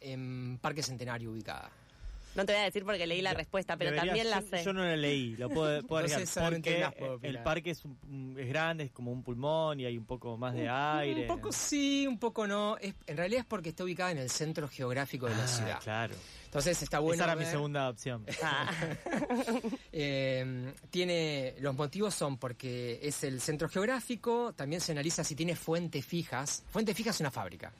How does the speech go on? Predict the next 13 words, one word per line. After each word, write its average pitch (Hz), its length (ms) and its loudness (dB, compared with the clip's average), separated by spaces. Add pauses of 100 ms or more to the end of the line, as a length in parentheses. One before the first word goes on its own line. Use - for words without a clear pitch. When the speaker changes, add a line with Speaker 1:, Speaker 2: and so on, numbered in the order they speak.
(320)
Speaker 2:
Ah. 117 120 2
Speaker 1:
Fuente 160 220 4
móvil 185 320 2
Speaker 3:
Claro. 120 220 0
Speaker 1:
es - 80 -2
un 147 100 0
bondi 101 340 -2 (240)
Speaker 3:
Bien. 107 260 -4 (160)
Speaker 1:
que 127 140 -2
va 147 360 2
echando 135 360 -2
humo, 104 240 -4
bueno. 107 320 -6